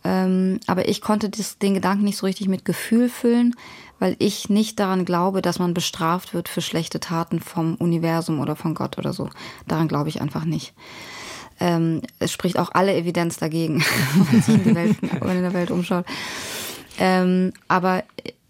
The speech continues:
ich hab gemerkt, dass bei mir so Gedanken in die Richtung gehen, ob die, also diese, diese Menschen, vor allem diese zwei Menschen, die in diesem Hubschrauber waren,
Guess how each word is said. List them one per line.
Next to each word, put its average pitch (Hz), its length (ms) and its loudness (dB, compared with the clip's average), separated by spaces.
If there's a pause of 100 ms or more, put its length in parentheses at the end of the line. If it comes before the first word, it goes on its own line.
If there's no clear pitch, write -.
(140)
ich 185 200 0
hab 220 220 0
gemerkt, 202 440 2
dass 208 100 -2
bei 190 120 0
mir 202 240 4
so 220 100 2
Gedanken 190 320 2
in 196 60 2
die 185 100 2
Richtung 190 300 -2
gehen, 190 340 2
ob - 280 -4
die, 185 400 2 (840)
also 151 220 2
diese, 185 260 2
diese 180 260 2
Menschen, 208 640 2
vor - 160 -4
allem 190 160 2
diese 180 180 -2
zwei 185 240 -2
Menschen, 202 280 -2
die 185 80 -2
in 190 40 -8
diesem 185 240 0
Hubschrauber 190 440 0
waren, 190 240 2